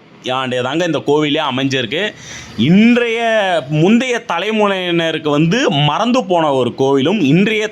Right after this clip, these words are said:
தலைமுறையினருக்கு தெரியாத ஒரு கோவில் தான் இந்த பெருமா கோவிலுங்க.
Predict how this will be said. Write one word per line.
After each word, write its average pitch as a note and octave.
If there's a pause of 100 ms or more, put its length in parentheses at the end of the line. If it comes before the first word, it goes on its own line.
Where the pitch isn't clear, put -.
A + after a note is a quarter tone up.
(160)
தலைமுறையினருக்கு F3
தெரியாத G#3+
ஒரு D3
கோவில் D3+
தான் E3 (220)
இந்த C3
பெருமா F#3
கோவிலுங்க. C3